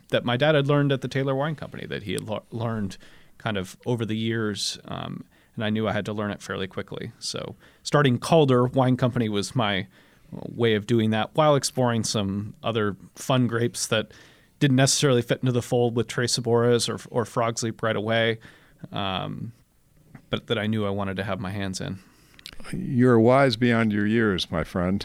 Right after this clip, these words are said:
Speaker 2: um, 'cause in this business, um, as your father knows, and as you now know, it's all about the details, and it's, it's not glamorous. It's n-, nitty-gritty, and it's, and you gotta get the details covered, and you gotta get 'em done on time with the right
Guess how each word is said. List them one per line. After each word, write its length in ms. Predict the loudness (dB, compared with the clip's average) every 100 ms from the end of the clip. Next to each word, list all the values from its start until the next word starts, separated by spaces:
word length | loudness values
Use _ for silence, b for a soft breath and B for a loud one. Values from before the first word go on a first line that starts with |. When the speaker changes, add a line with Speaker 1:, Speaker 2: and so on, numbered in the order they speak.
| -6
Speaker 2:
um, 640 | -2 0 2 2 0 -2 -10 -14
'cause 220 | -2 0 2
in 100 | 2
this 160 | 0
business, 560 | 0 0 0 0 -2 -4
um, 460 | -4 -4 -4 -6 -10 _
as 180 | -4 -2
your 80 | 0
father 340 | 2 4 4
knows, 300 | 4 4 4
and 100 | 2
as 160 | 2 4
you 160 | 4
now 220 | 6 4
know, 320 | 4 4 2 0
it's 180 | 0
all 180 | 4 4
about 240 | 6 4 2
the 80 |
details, 680 | 0 0 2 0 0 0 -4
and 220 | -2 -2
it's, 260 | -4 -6 -6
it's 300 | -6 -4 0
not 260 | 2 2 2
glamorous. 600 | 2 2 2 0 0 -2 b b b b b b
It's 420 | -2 0 -2 -4 -6
n-, 120 | -8 -8
nitty-gritty, 880 | -4 0 4 4 4 4 6 4 0 -8 -10
and 200 | -4 -2
it's, 360 | -2 -2 -6 -6 -4
and 140 | 0
you 120 | 0
gotta 260 | 2 2 2
get 180 | 0 -2
the 80 | 0
details 540 | 0 0 0 2 0
covered, 400 | -2 -2 0 -2
and 80 | -2
you 60 |
gotta 240 | 0 0 0
get 180 | 0 -2
'em 120 | -2
done 320 | 0 0 -2
on 200 | -4 -6
time 380 | -6 -4 -4 -4
with 120 | -6
the 120 | -4
right 240 | 0 -2